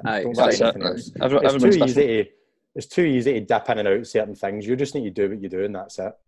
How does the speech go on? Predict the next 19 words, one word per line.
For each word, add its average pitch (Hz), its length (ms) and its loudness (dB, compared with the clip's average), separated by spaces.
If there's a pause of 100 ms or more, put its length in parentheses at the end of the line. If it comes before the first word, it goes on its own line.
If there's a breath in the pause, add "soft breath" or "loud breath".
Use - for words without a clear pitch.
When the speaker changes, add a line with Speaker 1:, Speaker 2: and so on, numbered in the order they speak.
(580)
Speaker 1:
Yeah. 127 160 2
Speaker 3:
Absolutely. 120 400 -6 (1500 soft breath)
Speaker 1:
Oh, 135 60 6
well, 156 180 6
thanks 190 440 0
very 156 300 2
much 147 220 0
for 147 120 0
coming 127 240 -6
on 139 140 0
today. 180 180 4
That 151 140 6
was 139 420 -2 (340)
a 127 60 -2
great 131 260 4
insight 135 360 4
into 123 260 0
powerlifting 123 640 2
and 113 300 -4